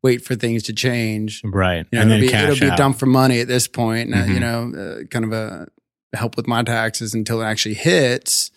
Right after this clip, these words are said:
Speaker 1: And at a point, yeah, cash out. And at that
Speaker 2: Yeah.
Speaker 1: point, you know, who, who are you bringing in?
Speaker 2: Right.
Speaker 1: So it's, it's, ah, man, it's just a weird reality right now.
Speaker 2: Yeah, yeah. And, and, and it's, you know, you sit there and say, "Hey, if," and we'll, we'll talk more about this later, but
Speaker 1: Mm-hmm.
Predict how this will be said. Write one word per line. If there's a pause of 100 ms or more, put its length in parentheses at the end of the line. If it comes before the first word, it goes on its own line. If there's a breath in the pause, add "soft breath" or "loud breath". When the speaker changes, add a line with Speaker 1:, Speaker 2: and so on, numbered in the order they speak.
(320 soft breath)
Speaker 1:
And
at
a
point,
yeah,
cash
out.
And
at
that
Speaker 2:
Yeah.
Speaker 1:
point,
you
know,
who,
who
are
you
bringing
in? (160)
Speaker 2:
Right. (120)
Speaker 1:
So
it's,
it's, (760)
ah,
man,
it's
just
a
weird
reality
right
now.
Speaker 2:
Yeah, (180)
yeah. (160)
And,
and, (100)
and
it's,
you
know,
you
sit
there
and
say,
"Hey, (640 loud breath)
if,"
and
we'll,
we'll
talk
more
about
this
later,
but
Speaker 1:
Mm-hmm.